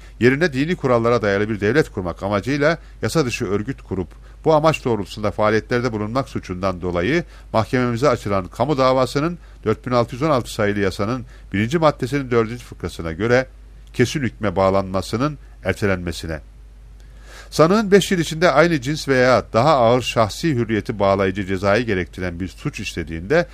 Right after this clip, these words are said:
davaya devam edilerek hüküm verilmesine. Bu süre suç işlemeden geçirilirse davanın ortadan kaldırılmasına. Sanığın yeniden suç işleyip işlemediğinin takibi için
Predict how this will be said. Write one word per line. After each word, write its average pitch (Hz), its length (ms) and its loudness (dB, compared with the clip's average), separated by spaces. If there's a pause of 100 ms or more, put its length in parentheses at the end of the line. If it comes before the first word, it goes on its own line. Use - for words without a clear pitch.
(200)
davaya 120 420 8
devam 120 220 0
edilerek 98 440 -2
hüküm 107 280 -6
verilmesine. 82 680 -6 (1080)
Bu 208 100 0
süre 208 240 6
suç - 260 -6
işlemeden 143 480 2
geçirilirse 120 640 0
davanın 117 360 6
ortadan 101 440 -2
kaldırılmasına. 80 840 -6 (840)
Sanığın 175 400 4
yeniden 170 300 4
suç 165 200 -6
işleyip 127 340 -2
işlemediğinin 92 560 -2
takibi 107 440 0
için 160 280 -4